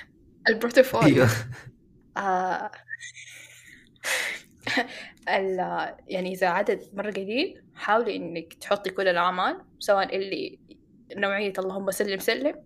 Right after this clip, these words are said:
Speaker 1: ونوعية اللي Oh my God مرة جميل جدًا، حطيهم. وبعدين زيدي. إذا كان عندك نماذج في التصوير، حطي. كان عندك نماذج مخططات بالنسبة للمهندسين،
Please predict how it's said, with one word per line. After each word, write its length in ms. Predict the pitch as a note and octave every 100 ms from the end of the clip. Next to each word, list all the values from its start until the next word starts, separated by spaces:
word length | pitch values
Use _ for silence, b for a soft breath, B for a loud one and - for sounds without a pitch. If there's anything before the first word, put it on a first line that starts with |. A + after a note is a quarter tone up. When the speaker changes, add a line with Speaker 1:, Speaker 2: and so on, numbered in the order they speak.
| -
Speaker 1:
ونوعية 440 | A3+ G#3 A3 A3+ G#3+
اللي 220 | G3+ A3 A3+
Oh 40 |
my 220 | A#3 A3
God 160 | A3+ A3
مرة 220 | A3+ A3+
جميل 300 | A3 A3+ A3+
جدًا، 320 | A3+ A3+ G#3 -
حطيهم. 440 | - F3+ G3 F#3+ - _ _ _ _ _
وبعدين 1300 | A3 C4+ C#4+ - _ _ _ _ _ - G#3 G#3 G#3
زيدي. 380 | - C#4 - - b b - B2+
إذا 200 | G3 F#3+
كان 300 | G#3+ G3+ F#3
عندك 540 | G3+ F#3 E3 - - - F3+
نماذج 400 | G3 G3+ G3 F3+
في 100 | F3+
التصوير، 720 | - G#3 - G3+ G3 - -
حطي. 540 | - G3 G3 - - - b b -
كان 140 | G3
عندك 320 | F#3+ G3 F#3
نماذج 500 | F#3 F#3+ F#3+ F3 E3+ - F#3+
مخططات 680 | - F#3+ G3 - F#2+ - - - _ _ _ - - F3+
بالنسبة 340 | G3+ F#3 F#3+
للمهندسين، 760 | F3 E3+ E3+ F3 F3+ F3+ -